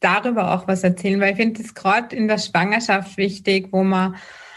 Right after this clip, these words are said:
also viele Frauen, mit denen ich arbeite, die fühlen sich ja oft in der Schwangerschaft verloren oder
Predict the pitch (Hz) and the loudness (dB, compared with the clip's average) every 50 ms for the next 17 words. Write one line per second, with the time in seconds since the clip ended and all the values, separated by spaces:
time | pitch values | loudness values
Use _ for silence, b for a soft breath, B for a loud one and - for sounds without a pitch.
0 | B - 220 220 240 233 - - 285 311 302 294 294 - - 208 214 220 233 240 | B 0 2 2 2 2 2 2 4 4 2 2 0 0 2 2 2 2 2 0
1 | 233 233 - - 214 214 214 226 220 226 226 220 220 214 214 214 - 196 208 208 | -2 -2 -2 -2 -2 0 2 2 2 4 4 4 2 2 0 0 0 0 2 2
2 | 214 214 214 202 208 - 214 214 208 214 208 202 208 - 220 214 214 - 240 240 | 2 2 2 0 0 0 2 2 2 2 -2 -4 -6 -6 -8 -8 -6 -2 -2 -2
3 | 254 240 240 254 240 233 - 214 - - - 208 - - - 220 214 214 214 - | -2 0 -2 -2 -2 2 2 2 2 2 0 -2 -2 -2 -2 0 0 0 0 0
4 | - 175 170 180 190 196 185 - 196 190 196 180 196 - - 240 240 233 220 196 | 0 2 2 4 2 2 0 0 0 0 -2 -4 -6 -2 0 0 2 2 4 4
5 | 185 185 190 190 190 196 202 190 185 190 185 196 196 196 196 | 6 6 6 4 2 0 -2 -2 -2 0 0 0 0 0 -2